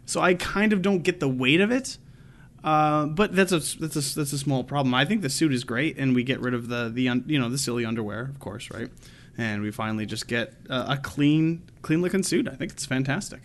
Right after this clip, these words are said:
And, and like all modern kind of, uh, cinematic superheroes, they, they make it more textured, right? That's, that's the idea.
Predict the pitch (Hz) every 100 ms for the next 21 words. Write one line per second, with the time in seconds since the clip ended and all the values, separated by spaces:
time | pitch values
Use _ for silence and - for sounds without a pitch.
0 | - 175 196 196 196 196 - 165 185 165
1 | 143 147 147 139 127 135 - - 135 135
2 | 123 - - - - - - 139 127 -
3 | - 143 131 120 117 - 196 190 143 110
4 | 101 98 - 143 139 127 104 110 120 135
5 | 143 156 156 131 139 131 127 120 123 -
6 | 190 - - 80 - - 117 123 131 -
7 | 147 139 139 127 113 107 104